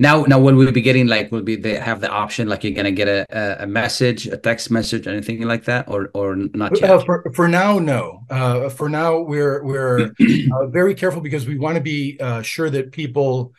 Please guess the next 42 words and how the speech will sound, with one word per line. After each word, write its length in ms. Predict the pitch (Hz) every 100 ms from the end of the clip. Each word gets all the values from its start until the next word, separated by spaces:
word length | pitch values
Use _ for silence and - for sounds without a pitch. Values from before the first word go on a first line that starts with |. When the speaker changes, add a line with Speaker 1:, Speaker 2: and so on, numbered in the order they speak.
| _ _ -
Speaker 2:
um, 640 | 123 117 113 104 98 90 117 _ _ _ _ _ _ _ _
th-, 180 | 170 180
that, 260 | 147 147 - _
that 240 | 139 147 123
people 240 | 180 165
are, 260 | 156 147 -
are 140 | 143
the 80 | 127
ones 360 | 147 143 120 110
that 260 | 131 127
are, 320 | 127 120 120
are 160 | 120 117
doing 200 | 120 143
the 80 | 131
proactive 560 | - 131 131 123 123
step 360 | 113 - 113 - _ _ -
of 140 | 117
checking 400 | - 135 127 110
on 160 | 104 101
it, 140 | 92 _ _ 135
as 180 | 143
opposed 480 | 127 123 156 143 123
to 320 | - 143 131 131
sitting 300 | - 139 131
back 220 | 123 123
and 80 | 123
getting 200 | 127 120
something 300 | 127 123 123
from 140 | 123
the 120 | 117
I 120 | 113 120
R 120 | 120
S 240 | 117 120 - - - -
that 200 | 127 127
can 300 | - 160 139
be 140 | 143
confused 500 | 131 127 135 127 123
with 120 | 113
some 180 | - 120
kind 160 | 113 110
of 60 |
scam 680 | - - 127 127 127 123